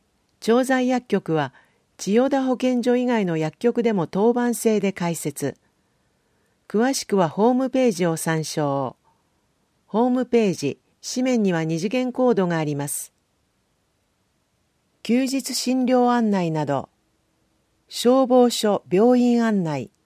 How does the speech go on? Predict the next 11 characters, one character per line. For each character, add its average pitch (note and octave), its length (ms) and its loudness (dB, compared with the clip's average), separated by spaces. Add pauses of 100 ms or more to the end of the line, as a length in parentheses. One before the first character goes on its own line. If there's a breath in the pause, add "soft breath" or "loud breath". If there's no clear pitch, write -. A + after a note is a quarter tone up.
(260)
二 A3 160 0
十 F#3+ 260 2
四 D3 180 -2
時 E3+ 140 -6
間。 B2+ 280 -8 (880)
丸 G3+ 240 2
の C4+ 140 0
内 G3+ 220 -2
消 F3+ 280 0
防 E3 220 2
署、 D3 280 -2